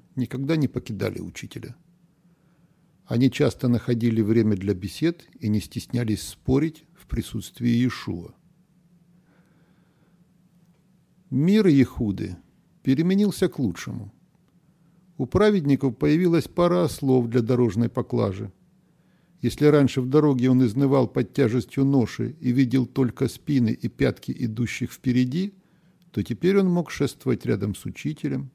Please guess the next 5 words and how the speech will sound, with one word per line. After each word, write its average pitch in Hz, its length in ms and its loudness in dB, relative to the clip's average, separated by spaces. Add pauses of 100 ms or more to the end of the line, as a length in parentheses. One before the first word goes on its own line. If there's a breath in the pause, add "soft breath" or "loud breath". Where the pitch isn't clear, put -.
(120)
беседуя 131 720 -4 (300 soft breath)
или 104 180 0
молча 139 400 -2
рассматривая 131 680 -2
окрестности. - 680 -10